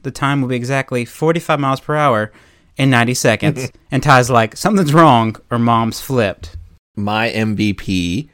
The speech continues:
Speaker 2: if not Mimi, it will be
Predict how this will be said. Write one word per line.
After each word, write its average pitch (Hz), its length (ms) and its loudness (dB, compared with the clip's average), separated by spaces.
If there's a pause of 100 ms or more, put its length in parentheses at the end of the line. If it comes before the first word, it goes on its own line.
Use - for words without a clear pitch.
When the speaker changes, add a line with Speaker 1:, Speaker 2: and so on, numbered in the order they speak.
(140)
Speaker 2:
if - 220 -16
not 110 300 -4
Mimi, 95 640 -8 (280)
it 107 180 -10
will 123 200 -2
be 101 540 -8